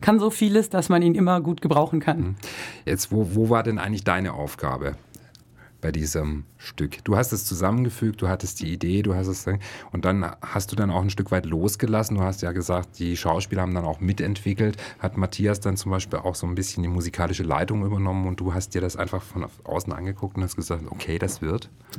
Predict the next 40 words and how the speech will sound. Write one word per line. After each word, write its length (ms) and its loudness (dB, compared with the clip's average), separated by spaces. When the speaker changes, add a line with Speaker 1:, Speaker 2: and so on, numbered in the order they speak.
Speaker 1:
Ja, 180 6
das 160 2
war 100 4
tatsächlich 440 0
so 100 2
ein, 180 6
ein 200 4
Punkt, 280 6
wo 120 2
es 80 0
irgendwann, 680 4
wo 80 6
man 220 6
wirklich 320 0
sich 280 -2
rausnehmen 420 6
muss. 140 2
Also 160 2
ich 140 4
hab 100 2
die 100 2
musikalische 720 2
Einstudierung 720 6
am 160 4
Anfang 340 4
mit 120 4
den 80 6
Schauspielern 440 4
selber 300 6
gemacht, 360 4
auch 100 0
so 100 2
am 140 4
Klavier. 500 4
Erstmal 400 4
alles 320 2
festlegen, 500 4
Tonarten 720 4
und 160 4
so. 300 6